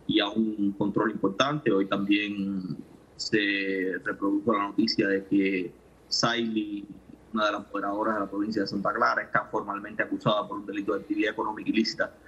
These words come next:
y receptación. O sea que el gobierno cubano, el régimen cubano, está intentando buscar todas las soluciones a su alcance para intentar desmovilizar o por, como mínimo impedir que la gente salga a la calle.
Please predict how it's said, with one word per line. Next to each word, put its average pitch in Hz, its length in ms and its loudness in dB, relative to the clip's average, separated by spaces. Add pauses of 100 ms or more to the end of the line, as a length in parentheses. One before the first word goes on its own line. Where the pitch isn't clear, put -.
(280)
y 135 100 8
receptación. 117 1040 0 (720)
O 139 80 4
sea 131 240 2
que 92 460 -2
el 101 120 -4
gobierno 107 300 2
cubano, 117 300 0
el 101 60 -4
régimen 104 300 -4
cubano, 113 320 2
está 113 120 -6
intentando 104 720 -2 (220)
buscar - 400 0
todas 127 260 2
las 113 100 -4
soluciones 113 480 0
a 113 60 -8
su - 100 -14
alcance 110 460 0
para 98 160 -6
intentar 110 400 -4
desmovilizar 113 880 0
o - 80 -4
por, 92 180 -4
como 101 320 -10
mínimo 120 340 -2 (420)
impedir 113 420 4
que 104 60 0
la 104 80 0
gente 110 200 -2
salga 98 280 -2
a 90 60 0
la 92 40 -4
calle. - 200 -8